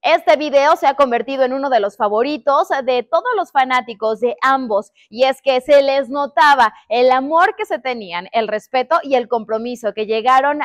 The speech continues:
a tener en el tiempo que estuvieron de novios, y también como una pareja comprometida que ya estaba a punto de comenzar a formar su familia y de materializar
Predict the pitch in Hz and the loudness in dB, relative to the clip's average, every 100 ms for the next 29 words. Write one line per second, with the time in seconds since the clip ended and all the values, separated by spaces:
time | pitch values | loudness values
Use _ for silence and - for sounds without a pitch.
0 | 226 247 240 233 262 285 - _ 202 202 | -2 -4 -4 -8 -4 -6 -8 _ -12 -10
1 | 196 285 349 415 392 - 254 233 226 208 | -10 -8 -6 -6 -8 -10 -6 -2 -2 -4
2 | 185 208 226 247 302 _ 277 262 269 311 | -6 -4 -4 -2 -4 _ -8 -2 -2 -4
3 | 349 370 277 285 285 196 202 233 254 226 | -6 -4 -4 -4 -4 -4 -4 -4 -8 -8
4 | 196 196 190 180 220 214 240 226 202 226 | -8 -6 -6 -8 -12 -4 -4 -4 -8 -8
5 | - 220 190 185 302 302 302 294 214 - | -6 -6 -6 -6 -10 -8 -6 -6 -8 -6
6 | 214 226 247 349 359 359 _ - 208 208 | -8 -8 -6 -2 -2 -2 _ -4 -4 -2
7 | 196 214 240 240 240 202 208 233 262 285 | -2 0 -2 -2 -6 -10 -8 -6 -4 -2
8 | 302 285 269 285 320 330 302 277 214 214 | -2 -6 -6 -2 -4 -2 -2 -2 -2 -2
9 | 277 | -2